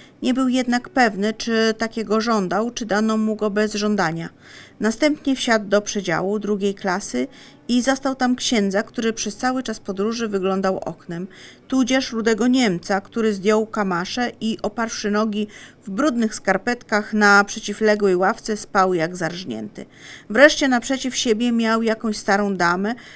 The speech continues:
którą tak bolały zęby, że nawet nie obrażała się na postępowanie swego sąsiada w skarpetkach. Wokulski chciał porachować liczbę osób jadących w przedziale i z wielkim trudem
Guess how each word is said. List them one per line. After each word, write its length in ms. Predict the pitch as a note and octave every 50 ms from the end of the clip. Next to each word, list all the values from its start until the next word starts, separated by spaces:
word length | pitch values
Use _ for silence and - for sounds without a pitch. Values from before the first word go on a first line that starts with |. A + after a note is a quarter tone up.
| - -
którą 240 | - - A#3 A3 G#3+
tak 220 | G#3+ C4 B3+ B3+ G3
bolały 400 | F3 F#3 F#3 F#3+ G3 G3 G3+ G3
zęby, 440 | G3+ A3 A3 A#3+ B3 A#3 A#3+ A#3+
że 120 | A3+ G#3+ G#3
nawet 400 | G#3+ G#3+ G#3+ A3 G#3+ G#3+ - -
nie 160 | G#3+ G#3+ G#3
obrażała 560 | G3+ G#3 G3+ F#3+ G#3 G#3+ G#3+ G#3+ G#3 G3+ G#3
się 180 | G#3 - A3+ G#3+
na 140 | G#3 F#3+ F#3+
postępowanie 760 | - G#3+ - - - G3 G3+ - F3+ F3 F#3 G3 G3 F#3+
swego 320 | G3 - - F3+ F3 F#3+ G3
sąsiada 480 | - - E3 G3 - - - F3+ F#3 - - - - - - _
w 40 | -
skarpetkach. 760 | - - - A#3+ B3 - F3 - - - - - - - - _ _ - - - - - - - -
Wokulski 560 | A3 G#3+ G#3 - - D#4 F4 - - C4 C4
chciał 280 | - - B3 A#3 A#3+ A#3
porachować 580 | - A3+ G#3+ G#3+ - A3+ G#3 G3+ G3+ G3+ -
liczbę 340 | G3+ G#3+ G#3 - - F#3 -
osób 300 | - G#3+ A3 - G3+ -
jadących 460 | F#3+ E3+ F3+ F#3+ G3+ G#3 - G#3 -
w 20 | -
przedziale 560 | - - F#3 F3+ G3 G3+ G#3 A3 A3+ A3 G#3
i 180 | - - G#3+
z 100 | G#3 - G3
wielkim 380 | G#3+ G#3+ A3 A3 - A3 G3
trudem 420 | F#3+ - G#3 G#3+ G3 G#3 G3+ G3+